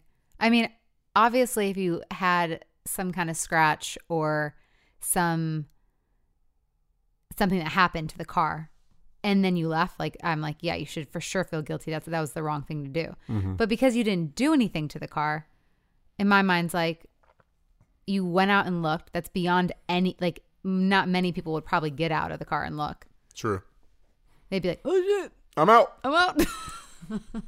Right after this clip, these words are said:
Speaker 1: Peace." I mean, that's what I did to my grandparents' car. <laughs> I was in high school. It was snowing,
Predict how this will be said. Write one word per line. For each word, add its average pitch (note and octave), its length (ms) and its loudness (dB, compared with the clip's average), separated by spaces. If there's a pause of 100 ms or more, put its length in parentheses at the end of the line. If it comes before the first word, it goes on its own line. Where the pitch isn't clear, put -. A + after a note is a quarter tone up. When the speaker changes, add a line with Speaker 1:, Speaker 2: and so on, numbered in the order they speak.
(360)
Speaker 1:
Peace." F#4 420 6
I - 60 -4
mean, C#4 80 6
that's B3+ 200 8
what E4 80 8
I B3+ 100 8
did G#3+ 320 2
to B3+ 120 0
my A3+ 200 4
grandparents' F3 680 -4
car. F#3+ 300 2 (540)
<laughs> - 440 -6
I B3+ 160 8
was B3 400 4 (1040)
in B3 120 4
high A3 300 2
school. F#3 600 0 (520)
It G#3 140 -2
was G3+ 140 0
snowing, F#3 920 -2